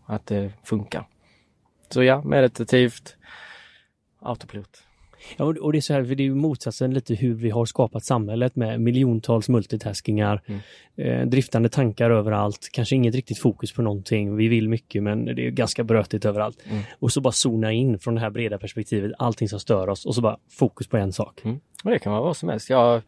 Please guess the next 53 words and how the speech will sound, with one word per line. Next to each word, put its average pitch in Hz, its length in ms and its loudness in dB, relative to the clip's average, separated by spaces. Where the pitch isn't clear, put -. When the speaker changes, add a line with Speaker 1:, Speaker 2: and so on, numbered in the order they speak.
Speaker 1:
avundas 107 680 -2
en 110 220 0
god 120 100 2
vän 131 200 4
till 135 100 -6
mig 120 140 2
som 123 200 -2
är 123 200 2
elektriker, 117 540 -4
som 117 200 -4
bara 110 260 0
går 107 260 0
all 101 100 -2
in 95 180 -4
för 104 240 -6
att 107 60 -12
byta 107 320 -4
kablar. - 440 -4
Jag, 107 280 -4
det, 104 260 -4
jag 120 140 -4
tror 117 100 -4
inte 127 120 -4
det 107 140 -4
egentligen 113 320 0
spelar 117 260 0
så - 60 -8
stor 113 260 -2
roll. 107 220 -2
Eh, 104 300 -8
eh, 143 120 -4
hitta 135 260 -2
vad 117 120 0
man 117 240 -2
är 120 60 -2
bra 120 220 0
på 117 280 -4
och 117 80 -6
vad 113 280 -2
du 113 80 -8
tycker 120 200 -4
om 113 100 0
att 110 60 0
göra. 107 240 -2
Och 107 100 -14
så 110 120 -10
lägg 117 300 -2
fokus 113 360 -4
på - 120 -6
det. 95 120 0
Det 113 180 0
blir 117 220 2
din 107 300 -2